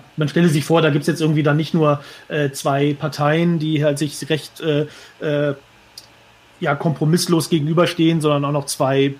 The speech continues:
Plattformen, soziale Netzwerke, die halt genauso in ihrer Blase dann irgendwie verbleiben. Also das,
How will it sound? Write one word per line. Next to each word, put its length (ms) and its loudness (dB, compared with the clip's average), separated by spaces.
Plattformen, 720 0
soziale 480 -2
Netzwerke, 640 0
die 200 -2
halt 160 0
genauso 420 0
in 100 -4
ihrer 160 0
Blase 440 -2
dann 180 0
irgendwie 240 -4
verbleiben. 540 -2
Also 200 -6
das, 300 -10